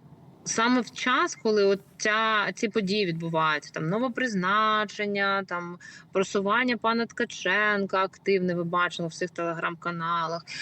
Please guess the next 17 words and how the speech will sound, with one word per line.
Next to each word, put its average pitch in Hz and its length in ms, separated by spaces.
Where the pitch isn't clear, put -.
м, 190 140
е, 185 500
намагання 196 600
посадити 226 720
конкурентів, 190 960
да? 240 140
Тобто - 240
все 285 360
це 254 180
от 233 180
якось, 233 340
якось 247 280
в - 60
таку, 269 320
м, 196 420
у-, 226 540
у-, 131 1000